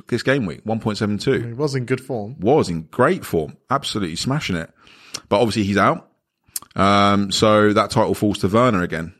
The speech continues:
Speaker 1: to sec-, for the second week running. He is
Speaker 2: Not Kane.
Speaker 1: No, Kane's just behind him at one point nine.
Speaker 2: I'm shocked.
Speaker 1: Mad, isn't it?
Speaker 2: Well, I'd, if I was gonna bet on one player to score this week, it'd be Harry Kane.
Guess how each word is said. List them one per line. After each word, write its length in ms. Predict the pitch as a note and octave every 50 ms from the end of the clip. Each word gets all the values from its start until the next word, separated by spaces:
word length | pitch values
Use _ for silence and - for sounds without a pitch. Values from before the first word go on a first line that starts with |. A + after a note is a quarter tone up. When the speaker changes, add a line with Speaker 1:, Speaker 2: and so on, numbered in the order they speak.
| _ _ _ _ _ -
Speaker 1:
to 100 | - F#2+
sec-, 220 | - - G#2 G2+ G2+
for 140 | - -
the 40 | F2+
second 240 | - - F#2 - G2
week 140 | F#2 E2+ E2
running. 240 | F#2 F2+ F2+ F#2 F2+
He 260 | F#2 G2+ G2+ G2+ G2
is 300 | F#2+ F2+ E2+ - - -
Speaker 2:
Not 160 | E3+ F3 -
Kane. 400 | - F3+ A3+ C4+ G3 A2+ - - _ _ _ _ _ _ _ -
Speaker 1:
No, 220 | F2+ G#2+ A#2 G2+
Kane's 380 | - - A2+ A#2 A#2 A#2 G#2+ F#2
just 180 | - G#2 -
behind 240 | - G2 A2 A#2 A#2
him 60 | G2+
at 60 | F2
one 120 | F2 F#2+ F#2+
point 180 | - G#2 E2+
nine. 240 | F#2+ A2 A2 E2+ - -
Speaker 2:
I'm 100 | - G2+
shocked. 560 | - - - - B2 G#2+ - _ _ _ _ _ _ _ _ _ _ - - - _ _ _ -
Speaker 1:
Mad, 320 | F#2 F#2 F#2+ F2 D#2+ D#2+ F2+
isn't 100 | E2+ D#2
it? 80 | - _ _ _ _ _ _ -
Speaker 2:
Well, 380 | B2 A#2+ A2+ A2+ A2 A2 A2 - _ _ _ _ _ _ -
I'd, 300 | C#3+ C#3+ C#3+ C#3+ C3+ -
if 180 | C#3 C#3+ - D#3+
I 100 | E3 E3
was 100 | D#3 -
gonna 180 | F3 D#3+ D3
bet 200 | C3 D#3 D3+ C3+
on 200 | B2 B2 A#2+ A#2
one 340 | B2 C3 C3+ C3 B2+ B2 A#2+
player 260 | G#2 A#2+ B2 A#2+ A#2
to 60 | A2
score 300 | - - - A#2+ A2+ G#2
this 120 | F#2+ F#2 -
week, 80 | - D#2+
it'd 40 | -
be 60 | - -
Harry 240 | - F#2 E2+ E2+
Kane. 300 | E2+ - - C#2+ D#2 E2